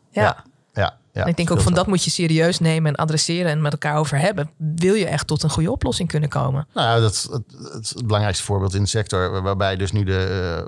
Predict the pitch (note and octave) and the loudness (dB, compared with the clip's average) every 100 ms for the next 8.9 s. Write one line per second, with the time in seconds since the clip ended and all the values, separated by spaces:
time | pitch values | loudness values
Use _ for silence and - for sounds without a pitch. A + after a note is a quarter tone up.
0 | A#2 A2+ A2+ A2 A#2 - G#2 F2+ F#2+ F2 | -8 -8 -2 2 2 2 0 2 0 0
1 | - F2+ D2+ F#2 F#2 F#2 F#2 G2 G2 F#2 | -2 -4 -2 0 0 2 0 0 0 -2
2 | F2 D#2 - F2+ E2+ F2 G#2+ G2+ F#2 F2 | -2 -6 -6 -8 -6 -4 -4 -2 2 4
3 | A2+ G#2+ E2+ - B2 F3+ F3+ F#2+ F2+ F2+ | 4 2 -2 -4 -4 0 2 2 2 0
4 | F2 F#2 F#2+ F#2 A2+ G2 G2+ F#2+ E2+ D#2+ | -2 -2 0 0 0 0 2 2 2 -2
5 | C#2 C#2 - F#2+ G2 G2+ - G#2+ G2 A2+ | -6 -6 -4 -2 -2 -2 0 0 2 2
6 | F2+ F2 - F2 F#2 E2+ F2+ F#2 F#2 E2+ | 0 -2 -8 -4 0 2 0 0 -2 -2
7 | F2+ E2+ F2 F2+ F2 E2 F2 _ _ _ | -2 -2 0 0 0 0 -4 _ _ _
8 | _ G2+ G2 E2+ E2 F2 E2+ E2+ | _ 0 0 2 0 0 0 -2